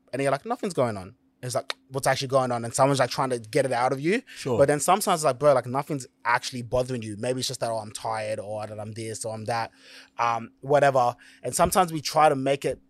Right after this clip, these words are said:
Speaker 1: deeper than what it is sometimes. And I guess
Speaker 2: Mm.
Speaker 1: the biggest thing that I just wanna say is that some, like you said, like, be honest with yourself.
Speaker 2: Yeah,
Speaker 1: Like,
Speaker 2: that's
Speaker 1: from the
Speaker 2: it.
Speaker 1: other person's end, like, just be quite,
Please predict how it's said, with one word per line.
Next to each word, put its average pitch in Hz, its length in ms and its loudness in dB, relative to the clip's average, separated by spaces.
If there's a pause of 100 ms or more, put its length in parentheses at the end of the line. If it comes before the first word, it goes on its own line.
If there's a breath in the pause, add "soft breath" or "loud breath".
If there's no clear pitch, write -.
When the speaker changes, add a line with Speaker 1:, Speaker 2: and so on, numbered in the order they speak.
(140)
Speaker 1:
deeper 139 260 0
than 131 140 -4
what 123 160 -2
it 110 120 -8
is 117 140 -10
sometimes. 131 520 -6
And 135 120 -2
I 143 60 0
guess 147 160 -4
Speaker 2:
Mm. - 40 -8
Speaker 1:
the 147 80 -6
biggest 143 280 -6
thing 139 140 -6
that 117 100 -6
I 120 60 -2
just 123 120 -8
wanna 123 140 -4
say 123 140 -4
is 117 100 -6
that 117 140 -6
some, 135 280 -6
like 147 200 0
you 175 40 -6
said, 135 160 -2
like, 113 140 -4
be 131 100 -6
honest 123 280 -6
with 131 80 -10
yourself. 139 340 2 (140)
Speaker 2:
Yeah, 117 100 0
Speaker 1:
Like, 113 80 2
Speaker 2:
that's 101 100 -2
Speaker 1:
from 120 100 -8
the 117 60 0
Speaker 2:
it. 117 40 -2
Speaker 1:
other 135 140 0
person's 127 340 -4
end, 117 100 -8
like, 110 100 -8
just - 140 -14
be 127 100 -10
quite, 123 380 -6